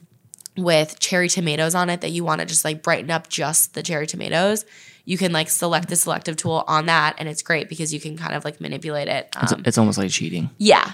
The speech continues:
Speaker 2: Yeah.
Speaker 1: So, um,
Speaker 2: Or, like, what was a dark, shadowy photo just is now a bright white,
Speaker 1: Right.
Speaker 2: white, clean.
Speaker 1: Yeah.
Speaker 2: Yeah, like, it's perfect.
Speaker 1: I honestly wanna start doing, like, a before and after series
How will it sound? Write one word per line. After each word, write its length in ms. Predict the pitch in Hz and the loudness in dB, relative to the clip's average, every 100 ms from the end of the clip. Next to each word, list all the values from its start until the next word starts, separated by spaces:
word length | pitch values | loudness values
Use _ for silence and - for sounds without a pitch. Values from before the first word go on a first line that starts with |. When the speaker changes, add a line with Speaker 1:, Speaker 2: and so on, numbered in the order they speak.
| - | -6
Speaker 2:
Yeah. 180 | - 110 | 0 4
Speaker 1:
So, 460 | 208 190 180 175 175 | 8 10 10 8 6
um, 400 | 180 160 127 143 | 4 2 0 0
Speaker 2:
Or, 120 | 123 | 4
like, 180 | 113 113 | 4 4
what 180 | 120 120 | 6 6
was 140 | 120 | 6
a 40 | 110 | 2
dark, 580 | 104 120 117 117 - - _ - | 2 4 6 4 0 -12 _ -4
shadowy 540 | - 120 113 113 110 | 2 6 6 6 4
photo 640 | - 107 107 107 107 107 - _ _ _ - | 4 4 6 4 4 0 -4 _ _ _ -4
just 200 | - - | -2 -2
is 120 | 85 | -2
now 260 | 101 98 90 | 0 2 0
a 40 | |
bright 380 | - 110 107 92 | -2 0 2 0
white, 220 | 101 196 | 0 6
Speaker 1:
Right. 320 | 214 180 151 | 8 8 6
Speaker 2:
white, 260 | 123 120 - | 6 4 2
clean. 560 | - - 117 117 117 117 | -4 0 2 2 2 6
Speaker 1:
Yeah. 300 | 185 104 76 | 6 8 4
Speaker 2:
Yeah, 100 | 95 | 0
like, 180 | - - _ - | -6 -14 _ -10
it's 120 | - | -6
perfect. 200 | - - | -2 4
Speaker 1:
I 120 | 196 | 8
honestly 360 | 190 196 202 247 | 8 6 4 4
wanna 220 | 214 208 | 4 4
start 320 | 202 170 170 | 4 4 4
doing, 400 | 170 165 165 165 | 2 0 0 0
like, 220 | 170 160 | -2 -2
a 300 | 143 139 123 - | 0 0 0 -2
before 480 | 175 - 170 160 151 | -4 -2 -2 0 0
and 100 | - | -2
after 640 | 82 120 - 156 151 175 | -4 -6 -4 -2 0 0
series 840 | 185 - 156 151 143 160 185 - | 0 0 0 -2 -4 -6 -6 -6